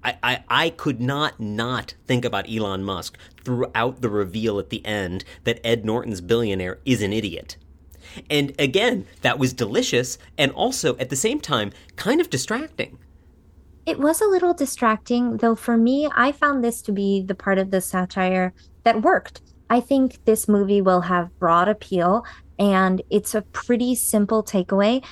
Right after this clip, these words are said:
Speaker 2: This guy, who's kind of like the other billionaires you hear in the news, sure, mostly Elon Musk right now, but also sure, Jeff Bezos, um, is,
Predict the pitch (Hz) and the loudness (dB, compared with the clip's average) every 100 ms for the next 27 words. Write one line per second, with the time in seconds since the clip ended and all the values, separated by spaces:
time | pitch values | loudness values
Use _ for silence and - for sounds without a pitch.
0 | - 220 240 - 302 277 185 180 220 - | -2 0 2 4 4 4 4 2 0 0
1 | - 247 277 247 247 240 226 - 208 208 | 0 2 2 2 0 -2 -2 0 2 4
2 | 190 185 185 175 175 175 180 - 180 170 | 4 4 4 4 2 0 -6 -2 0 0
3 | 170 165 165 208 - - - - - 220 | 0 -2 0 -2 -2 -8 -20 -6 0 2
4 | 214 196 185 190 - 190 156 175 170 165 | 4 4 4 2 2 2 2 2 2 0
5 | 170 - 175 180 175 190 185 170 170 180 | -2 -2 -2 0 2 2 4 2 2 -2
6 | 170 190 180 180 - - - - 175 - | -2 0 0 0 -8 -20 -4 0 0 0
7 | 156 147 170 226 - - - - 226 220 | -2 0 2 2 0 -8 -16 0 4 6
8 | 220 214 - - 262 247 | 4 0 -8 -2 2 2